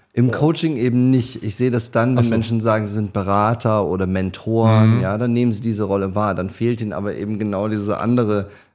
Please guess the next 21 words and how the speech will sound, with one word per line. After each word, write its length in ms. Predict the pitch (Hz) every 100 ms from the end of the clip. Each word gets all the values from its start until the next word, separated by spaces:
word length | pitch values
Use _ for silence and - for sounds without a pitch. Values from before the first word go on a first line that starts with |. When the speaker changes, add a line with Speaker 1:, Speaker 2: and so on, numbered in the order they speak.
| -
Speaker 1:
äh, 240 | 92 92
dieses 240 | 95 95 -
andere 400 | 117 127 104 101
Toolset 560 | - 104 98 90 85 _
sehr 280 | - - -
oft, 300 | - - -
ne? 160 | - -
Investoren 840 | 120 117 117 - 165 127 139 165 - - _ _
sehen 180 | 113 117
sich 160 | 110
auch 140 | 107 -
viel 200 | 127 120
mehr 220 | 120 104
in 80 | 104
der 120 | 98
Beraterrolle 800 | 95 92 98 117 98 85 87 82
und 100 | 85
sagen, 400 | 85 85 87 85 135 175 180 180 175 175 165 165 160 156
mm, 60 | - _ _ _ _ -
ähm, 600 | 117 120 123 123 123 120 - -
Speaker 2:
Beispiel? 420 | 110 123 - 202